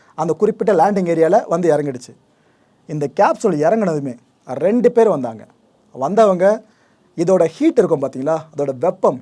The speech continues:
ஏன்னா அட்மாஸ்பியரை தாண்டி பூமிக்குள்ள வந்திருக்கு, ஓகேவா? அதோட வெப்பத்தை ஃபுல்லா அனலைஸ் பண்ணியிருக்காங்க. அது கூடவே லீக்கேஜ் எதனா இருக்கா அப்படின்ற விஷயத்தை செக் பண்ணியிருக்காங்க. ஒருவேளை லீக் எதனா அதுல இருந்து இது ஹெலிகாப்டர்ல கொண்டு போறப்ப அது செதறி எங்கனா விழுந்து, யோசிச்சு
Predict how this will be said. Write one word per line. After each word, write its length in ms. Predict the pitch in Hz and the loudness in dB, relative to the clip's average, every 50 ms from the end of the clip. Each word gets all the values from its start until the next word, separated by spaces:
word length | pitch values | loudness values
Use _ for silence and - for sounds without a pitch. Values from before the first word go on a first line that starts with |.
| - 151 | -4 0
ஏன்னா 160 | 170 185 156 131 | 2 2 2 2
அட்மாஸ்பியரை 440 | 156 190 247 240 - - 220 196 196 196 | 2 4 2 2 2 2 0 0 0 0
தாண்டி 240 | 180 196 214 196 185 202 165 | 0 -2 -2 0 -2 0 0
பூமிக்குள்ள 340 | 196 214 202 185 175 165 160 | 0 0 0 0 0 -2 -2
வந்திருக்கு, 280 | 160 160 147 147 143 | -2 -4 -4 -4 -6
ஓகேவா? 260 | - 147 143 170 196 214 - _ _ _ _ _ _ | -6 -4 -2 -2 -2 -4 -6 _ _ _ _ _ _
அதோட 180 | 135 151 151 143 139 156 | -2 0 0 0 -2 -4
வெப்பத்தை 340 | 175 - 294 269 285 208 170 - | -4 -2 -2 -2 -2 -2 -4 -4
ஃபுல்லா 400 | - 185 196 208 208 208 220 233 269 302 - _ - 143 | -4 -4 -4 -2 2 4 4 4 4 0 -8 _ -6 -2
அனலைஸ் 260 | 170 190 190 185 190 160 | 0 0 0 -2 -4 -8
பண்ணியிருக்காங்க. 400 | 135 123 120 120 113 113 120 113 - _ _ _ _ _ _ _ _ _ _ _ | -10 -10 -10 -10 -12 -12 -14 -16 -20 _ _ _ _ _ _ _ _ _ _ _
அது 140 | 135 151 156 151 - | -2 -2 -2 -2 -2
கூடவே 240 | 254 254 240 254 240 180 180 220 | 4 6 6 6 6 2 2 -2
லீக்கேஜ் 400 | 277 320 311 - 277 247 180 170 180 | -2 -4 -2 2 2 2 2 2 -2
எதனா 180 | 170 185 190 170 151 | -2 -2 -2 -2 -4
இருக்கா 260 | 151 156 - 147 143 147 147 139 131 123 - - | -4 -6 -4 -2 -2 0 0 -2 -4 -4 -4 -2
அப்படின்ற 300 | 147 165 220 240 - 196 175 | -2 0 2 2 2 2 0
விஷயத்தை 260 | 165 - 196 196 220 - | 0 -2 -2 -4 -4 -4
செக் 160 | 185 160 - | -4 -6 -8
பண்ணியிருக்காங்க. 460 | 196 170 147 127 117 131 120 117 - 127 _ _ _ _ _ _ _ _ _ 143 147 | -6 -6 -6 -8 -8 -12 -16 -16 -18 -20 _ _ _ _ _ _ _ _ _ -2 0
ஒருவேளை 340 | - 165 165 214 262 269 208 156 156 | 2 4 6 6 6 6 4 2 0
லீக் 220 | 220 269 262 - 208 | -2 -4 0 0 0
எதனா 180 | 190 190 202 190 | 2 2 2 2
அதுல 160 | 180 156 139 147 | 2 2 0 -2
இருந்து 220 | 165 196 196 165 123 - - _ _ _ _ _ - 151 | -4 -4 -4 -6 -8 -10 -14 _ _ _ _ _ -4 -2
இது 80 | 160 151 - | -2 0 0
ஹெலிகாப்டர்ல 460 | 175 214 247 262 269 208 226 208 180 185 180 | 0 -2 0 0 0 0 2 0 0 -2 0
கொண்டு 140 | 190 214 220 214 | 2 2 2 4
போறப்ப 300 | 196 180 165 160 165 147 120 - - 131 | 2 0 0 0 -2 -4 -4 -4 -4 -4
அது 100 | 175 180 233 - | -2 -2 -2 -2
செதறி 240 | 226 208 190 202 214 | 0 0 2 4 4
எங்கனா 200 | 196 190 196 185 160 | 2 2 0 -2 -2
விழுந்து, 240 | 160 185 196 170 143 120 - _ - | -2 -2 -2 -2 -4 -6 -8 _ -2
யோசிச்சு 320 | 160 196 196 220 190 - | 0 0 0 0 -4 -4